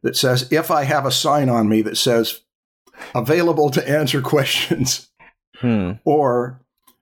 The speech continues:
Speaker 1: uh, I, I don't wanna be li-, I know we've got so many questions that we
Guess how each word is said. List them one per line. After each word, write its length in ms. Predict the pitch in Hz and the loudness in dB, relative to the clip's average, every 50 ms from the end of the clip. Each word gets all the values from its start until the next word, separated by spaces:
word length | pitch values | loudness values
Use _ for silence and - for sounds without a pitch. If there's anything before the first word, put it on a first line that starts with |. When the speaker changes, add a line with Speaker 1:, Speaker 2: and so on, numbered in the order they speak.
| _ _ - | _ _ -2
Speaker 1:
uh, 360 | 151 139 135 131 131 127 127 - - _ _ _ _ _ _ _ _ _ _ _ - - - - - _ _ _ _ _ _ _ _ _ _ _ - _ _ _ _ _ _ - | 0 2 2 2 0 0 -4 -10 -18 _ _ _ _ _ _ _ _ _ _ _ -6 -6 -6 -6 -10 _ _ _ _ _ _ _ _ _ _ _ -20 _ _ _ _ _ _ -4
I, 140 | 185 185 160 | -2 0 0
I 80 | 160 180 | 0 0
don't 120 | 185 208 | 2 2
wanna 160 | 208 202 185 160 | 2 0 2 2
be 120 | 156 160 | 4 4
li-, 140 | 160 160 160 | 4 4 4
I 60 | 156 | 2
know 80 | 165 196 | 2 2
we've 100 | 202 165 | 2 0
got 140 | 170 160 135 | 0 0 -2
so 200 | - - - 175 165 | -2 -2 0 0 0
many 160 | 160 147 135 | 0 0 -2
questions 720 | 131 - 156 139 131 - 120 107 107 101 - - - - - | 0 0 0 0 0 -2 -2 -2 -2 -2 -4 -6 -6 -8 -4
that 300 | 120 131 123 127 - - | -2 -2 -2 -2 -4 -2
we 380 | - 139 135 139 139 127 127 - | 2 4 4 4 4 2 -2 -6